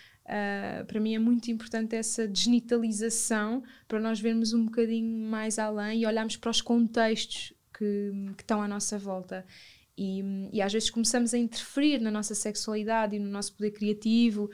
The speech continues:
e no nosso poder para parir e tudo mais, porque começamos a interferir no contexto, começamos a, ou seja, eu costumo dizer que a primeira intervenção no parto é retirar o contexto para, assim como a primeira interferência na sexualidade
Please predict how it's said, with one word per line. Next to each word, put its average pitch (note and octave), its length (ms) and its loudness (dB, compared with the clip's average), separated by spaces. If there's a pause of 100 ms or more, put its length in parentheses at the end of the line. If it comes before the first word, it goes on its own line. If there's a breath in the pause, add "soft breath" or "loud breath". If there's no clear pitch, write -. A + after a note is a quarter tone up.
(220 loud breath)
e G#3 80 2
no G3+ 100 4
nosso G3+ 240 0
poder G3+ 340 0
para G#3+ 140 -2
parir A3 540 2
e G#3 80 0
tudo G3+ 240 -4
mais, G#3+ 480 0 (260 loud breath)
porque B3 200 0
começamos C4 420 0
a C4+ 40 0
interferir C4+ 880 -2 (160)
no C4 240 2
contexto, C4+ 840 0
começamos A#3 520 0
a, A3+ 300 -4
ou A3 320 -4 (180 loud breath)
seja, A3+ 220 0
eu A3+ 60 4
costumo A#3+ 260 2
dizer A#3 220 0
que B3 80 -2
a - 20 4
primeira B3 340 2
intervenção A3+ 840 0
no G#3+ 160 0
parto C4+ 320 2
é B3+ 60 0
retirar A#3 380 -2
o A#3 60 2
contexto A3+ 580 -2
para, F#3 220 -2
assim A3 240 0
como C4 140 -2
a C4+ 60 -2
primeira C4+ 540 -2
interferência C4 640 -4
na B3+ 80 -2
sexualidade B3+ 800 -2